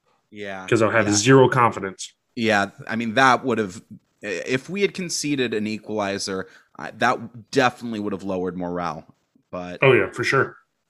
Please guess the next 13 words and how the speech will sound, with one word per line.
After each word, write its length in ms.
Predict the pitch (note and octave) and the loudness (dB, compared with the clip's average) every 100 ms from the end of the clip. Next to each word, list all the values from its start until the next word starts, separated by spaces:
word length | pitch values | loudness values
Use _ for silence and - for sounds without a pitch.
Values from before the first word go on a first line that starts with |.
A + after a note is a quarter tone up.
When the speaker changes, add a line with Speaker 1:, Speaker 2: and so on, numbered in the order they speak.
| _ _ _ _ - | _ _ _ _ -8
Speaker 1:
thank 300 | - D#3 E3 | -2 0 6
goodness 320 | G3+ F#3+ F#3 | 4 6 2
that 200 | F3+ D3+ | 4 4
wasn't 320 | E3 D#3+ D#3 | 2 0 -2
the 80 | C3+ | -8
case. 500 | - D3 D3 C#3 - - - _ - | -2 0 0 0 -4 -10 -20 _ -4
Even 340 | F3+ G3 G3+ | 0 2 2
with 260 | F3+ - - - | 0 -4 -8 -10
six 480 | - - G3 - E3+ | -6 0 0 0 -4
minutes 300 | E3 E3 - | -2 -2 -4
of 100 | C#3 | -2
added 380 | B2+ C3 C3 A#2 | 2 2 0 -2
time, 540 | B2+ A#2+ A#2+ A#2 A#2 | -2 0 0 -4 -6